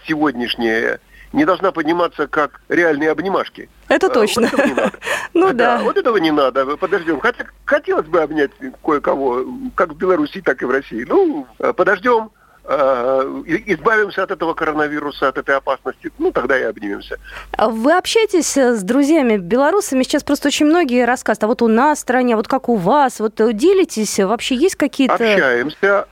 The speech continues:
Speaker 1: У нас проходят такие конференции по телефону. Мы тут,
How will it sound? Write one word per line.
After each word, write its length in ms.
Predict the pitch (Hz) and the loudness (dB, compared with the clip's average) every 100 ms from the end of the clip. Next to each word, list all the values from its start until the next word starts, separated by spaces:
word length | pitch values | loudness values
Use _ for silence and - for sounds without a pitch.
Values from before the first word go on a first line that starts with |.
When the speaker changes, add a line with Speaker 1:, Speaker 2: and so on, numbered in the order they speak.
| _ | _
Speaker 1:
У 100 | 107 | -4
нас 160 | 110 104 | -2 -2
проходят 500 | 117 110 117 104 - - - - - - | -6 -4 0 0 0 -10 -20 -20 -12 -4
такие 320 | 117 - 113 | -4 -2 -4
конференции 640 | 110 101 120 113 101 - 151 | -4 -2 0 2 0 -2 -4
по 160 | 175 | -2
телефону. 600 | - 190 190 - 202 190 | -2 0 0 0 0 2
Мы 120 | 180 | 0
тут, 160 | 143 135 | -2 -4